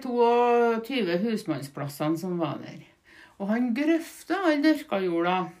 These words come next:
Og han tok i bruk nye og bedre redskaper, og han var den første hen i bygda som sådde kunstig eng,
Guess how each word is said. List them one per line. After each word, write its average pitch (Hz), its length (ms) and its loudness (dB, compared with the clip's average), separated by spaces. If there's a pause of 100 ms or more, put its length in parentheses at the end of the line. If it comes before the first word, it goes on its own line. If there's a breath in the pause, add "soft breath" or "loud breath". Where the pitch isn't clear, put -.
(720 loud breath)
Og 233 120 -2
han 277 120 2
tok 302 280 4
i 190 80 2
bruk 240 300 -4
nye 285 600 4
og 294 160 4
bedre 240 460 2
redskaper, 277 920 -2
og 254 160 -2
han 254 160 0
var 233 240 2
den 277 200 0
første 294 680 -2
hen 240 200 0
i 240 120 -2
bygda 190 480 -2
som 226 420 -2 (380 loud breath)
sådde 214 440 -4
kunstig 233 600 -2
eng, 330 480 0